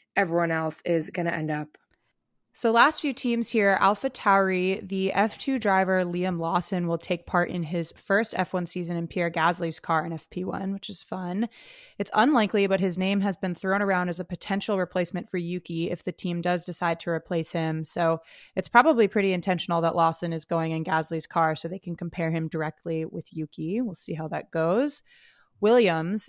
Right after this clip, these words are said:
Speaker 2: this is random, but Alex did an A M A on Reddit over break that is hilarious and is a must read. So Google it and check that out. In response to a question of who the Twitch quartet, which is George, Charles, Lando, and Alex,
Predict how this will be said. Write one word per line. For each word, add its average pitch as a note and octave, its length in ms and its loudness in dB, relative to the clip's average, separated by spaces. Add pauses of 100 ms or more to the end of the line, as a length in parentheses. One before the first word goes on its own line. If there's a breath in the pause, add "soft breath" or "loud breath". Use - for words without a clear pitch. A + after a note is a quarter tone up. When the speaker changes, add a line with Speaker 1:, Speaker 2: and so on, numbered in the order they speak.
Speaker 2:
this G3+ 460 0
is G#3+ 260 0
random, F3 640 0
but E3+ 180 0
Alex A3+ 380 2
did F#3+ 340 2
an F3+ 160 -2
A F#3 200 -2
M A3 120 0
A F#3 120 0
on E3+ 220 0
Reddit E3+ 380 2
over E3+ 220 0
break D#3+ 300 -2
that E3 120 -2
is D#3+ 140 -4
hilarious E3+ 580 0
and F3 100 -4
is D#3+ 100 -4
a E3 60 -2
must E3 440 -2
read. D#3 340 -4
So D#3+ 360 0
Google F#3+ 400 0
it G#3 180 4
and F3+ 160 -2
check - 260 -4
that D#3+ 200 -4
out. D#3 300 0 (600 loud breath)
In F#3+ 320 0
response F#3 500 0
to G#3 80 2
a F3+ 60 0
question F3 540 0
of D#3+ 200 -6
who F3 240 0
the D#3+ 340 2
Twitch - 300 -6
quartet, E3 640 0
which - 180 -14
is D#3+ 340 -8
George, E3 520 0 (140)
Charles, D#3+ 500 0
Lando, D#3+ 400 -2
and D#3 100 -2
Alex, D#3 520 -2